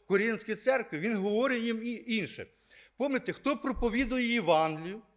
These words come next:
він каже: «Можна проповідувати», е, ну, як правильне слово підобрати, там як, е, ну, корисливо. Тобто, коли людина трудиться, і вона виконує роботу благовісника,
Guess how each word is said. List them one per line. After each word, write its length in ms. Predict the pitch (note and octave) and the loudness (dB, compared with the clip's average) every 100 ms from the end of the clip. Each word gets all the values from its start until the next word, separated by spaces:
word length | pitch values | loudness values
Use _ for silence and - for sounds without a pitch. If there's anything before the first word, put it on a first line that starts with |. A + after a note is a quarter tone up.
| - | -2
він 160 | A3 | -2
каже: 380 | A3+ G#3 C3 F#2+ - - - _ | 0 0 0 -2 -12 -20 -20 _
«Можна 680 | C#3+ F#3+ C#4+ E4 A#3 G3 - - - _ - | -8 -2 0 0 0 -4 -4 -12 -20 _ -2
проповідувати», 920 | A#3+ A#3+ A#3+ G#3 D4 C#4+ C4+ B3+ B3 | -2 0 -2 0 0 2 2 4 4
е, 920 | G#3+ - - _ _ _ _ - C#3 | 2 -2 -18 _ _ _ _ -12 -10
ну, 320 | C3+ F#3 G3+ G#2+ - _ _ _ _ _ _ _ - | -8 -6 -6 -8 -14 _ _ _ _ _ _ _ -20
як 240 | C3+ E3+ - | -8 -8 2
правильне 320 | F3+ E3+ D#3 | 6 6 4
слово 260 | - A3+ A3 | 2 2 2
підобрати, 460 | E3 D#3+ D#3+ C#3+ | -2 2 2 2
там 220 | C3+ E3+ | 2 2
як, 200 | F3 E3+ | 2 0
е, 340 | - E3+ C#3 C#3+ | -6 -6 -4 -2
ну, 160 | E3+ G3 | -2 -4
корисливо. 920 | - - A3+ A#3+ F#3+ F3 - F#3 E3+ | -6 2 10 12 12 6 2 2 2
Тобто, 400 | D#3+ A3+ A#3 G3+ - - - - - - _ | 4 4 4 2 -6 -18 -20 -20 -20 -20 _
коли 480 | G#3+ A3+ C#4 E4 C#4 - - - | 6 8 8 8 6 2 -16 -6
людина 640 | F3+ G#3 D#3+ C4+ C4 F3 C#3+ | -2 0 4 6 6 6 4
трудиться, 760 | - A#3+ C4 G#3+ G3+ G3+ F3 - - _ _ _ _ _ _ - | 4 6 6 4 2 2 0 -4 -20 _ _ _ _ _ _ 0
і 140 | A3 | 2
вона 360 | G#3 C#4+ D4 A#3+ | 4 6 8 8
виконує 920 | F3+ B3 - C#4+ B3 G3+ E3 C#3+ A2 | 8 4 4 4 4 4 2 2 2
роботу 520 | E3 A#3 F#3+ C4 G3+ | 6 6 6 4 2
благовісника, 1300 | D#3 D3 C4 A#3 G#3+ D3+ F#3 B3 A#3+ B3+ B3+ B3+ B3 | 0 6 8 8 6 4 4 4 4 0 0 0 -2